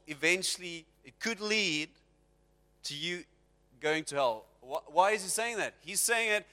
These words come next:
'cause if you harden your heart towards people, 'cause that's relationship, the people that we can see,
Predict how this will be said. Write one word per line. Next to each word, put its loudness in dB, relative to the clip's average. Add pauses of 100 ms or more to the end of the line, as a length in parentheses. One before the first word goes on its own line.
(240)
'cause -4 (100)
if -10
you -8 (220)
harden 4
your 0
heart -2
towards -4
people, -8 (360)
'cause -10
that's -10
relationship, -8
the -20
people -18
that -10
we -12
can -16
see, -2